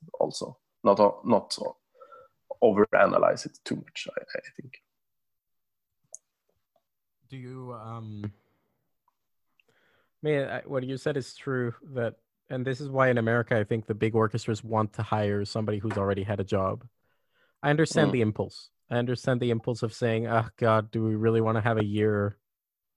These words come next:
Speaker 2: of problems?" Um, or not, not even problems, but of,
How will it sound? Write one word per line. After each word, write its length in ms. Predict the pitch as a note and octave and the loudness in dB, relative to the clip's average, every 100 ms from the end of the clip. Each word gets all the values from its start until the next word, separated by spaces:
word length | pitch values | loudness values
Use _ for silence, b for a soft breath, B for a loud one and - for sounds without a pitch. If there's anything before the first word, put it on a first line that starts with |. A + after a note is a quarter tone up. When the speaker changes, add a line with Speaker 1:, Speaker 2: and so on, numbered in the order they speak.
| _ _ _ - | _ _ _ -10
Speaker 2:
of 160 | B2 _ | -10 _
problems?" 720 | A#2 G#2 G#2 F#2+ G#2+ - _ _ _ | 0 2 0 -4 -6 -14 _ _ _
Um, 460 | A#2 G#2 G2+ G2+ G2 _ - | -8 -6 -4 -6 -8 _ -6
or 140 | C3 | 0
not, 160 | D#3+ F#3 | 0 0
not 220 | F#3+ G#3 | 0 2
even 180 | D#3+ A2 | 0 2
problems, 480 | C3+ A#2 G2 F#2+ - | 4 4 2 -4 -2
but 180 | G#2+ | -2
of, 200 | G2+ F#2+ | 0 -2